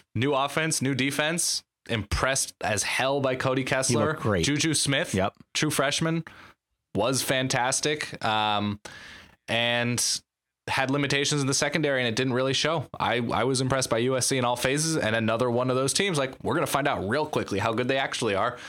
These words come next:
Speaker 1: They get Stanford this coming Saturday.
Speaker 2: They get Stanford this coming Saturday, and, uh, oh, by the way, another team that Notre Dame plays that could very
Speaker 1: Yes.
Speaker 2: easily beat Notre Dame.
Speaker 1: Yep.
Speaker 2: You know, you
Speaker 1: You're gonna have to outscore U S C.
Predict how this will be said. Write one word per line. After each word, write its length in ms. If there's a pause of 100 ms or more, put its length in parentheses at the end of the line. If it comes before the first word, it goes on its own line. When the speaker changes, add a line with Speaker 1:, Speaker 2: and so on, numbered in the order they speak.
(120)
Speaker 1:
They 80
get 140
Stanford 400
this 140
coming 260
Saturday. 240
Speaker 2:
They 60
get 100
Stanford 420
this 160
coming 280
Saturday, 600
and, 300
uh, 160
oh, 140
by 200
the 80
way, 220
another 320
team 300
that 180
Notre 220
Dame 200
plays 400 (360)
that 140
could 180
very 320
Speaker 1:
Yes. 80
Speaker 2:
easily 300
beat 200
Notre 260
Dame. 260 (540)
Speaker 1:
Yep. 320 (220)
Speaker 2:
You 80
know, 120
you 160
Speaker 1:
You're 80
gonna 100
have 100
to 60
outscore 400
U 160
S 100
C. 240